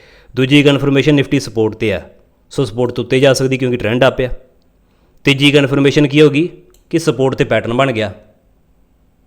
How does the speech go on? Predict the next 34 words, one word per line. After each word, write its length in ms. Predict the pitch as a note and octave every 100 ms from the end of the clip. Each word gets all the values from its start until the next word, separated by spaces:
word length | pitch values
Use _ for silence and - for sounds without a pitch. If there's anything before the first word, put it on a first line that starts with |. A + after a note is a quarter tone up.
| _ - - _ -
ਉੱਤੇ 220 | C3+ E3+
ਵਾਸਤੇ, 380 | F3+ A2 - G#2+ - - - _ _ _ _ _ _ _ _ _ _ _ -
ਸੋ 120 | D#3
ਫਿਰ 280 | D3 D#3+ E3
ਜਾ 160 | D#3 C3+
ਕੇ 100 | C3+
ਆਪਾਂ 220 | B2 C3+
ਟ੍ਰੇਡ 220 | C3 F#2+
ਕਰਦੇ 320 | F2+ D#2 E2+
ਹਾਂ 80 | E2 - - _ _ _ _
ਤਿੰਨ 240 | C#3 C#3 D3
ਕਨਫਰਮੇਸ਼ਨ 600 | C3+ B2+ B2 B2 A#2+ C3+
ਲੈ 140 | G2+
ਕੇ, 180 | E2 - - _ - _ -
ਫਿਰ 160 | B2+
ਜਾ 160 | A2 F2
ਕੇ 160 | - - - _ _ _
ਉੱਤੇ 280 | D3 - A2
ਵਾਸਤੇ। 320 | F2 - - _ _ _ _ _ _ _ _ _ _ -
ਇਸੇ 260 | C#3+ D#3+ E3
ਤਰ੍ਹਾਂ 320 | E3+ E3+ E3+ - _ _ -
ਜਦੋਂ 320 | A2+ C3 D3+
ਆਪਾਂ 180 | C#3 D#3+
ਥੱਲੇ 240 | C#3 B2+
ਵਾਸਤੇ 280 | B2+ B2 C3+
ਟ੍ਰੇਡ 200 | C3 C3+
ਕਰਦੇ 360 | C3+ B2+ C#3 B2+
ਹਾਂ, 80 | D#2 - _ _ _ _ _ _ _
ਸਭ 180 | - A#2
ਤੋਂ 200 | - C#3+
ਪਹਿਲਾਂ 200 | C#3 C#3
ਆਪਾਂ 180 | C3+ C3+
ਦੇਖਦੇ 300 | C3 A#2+
ਹਾਂ 80 | B2+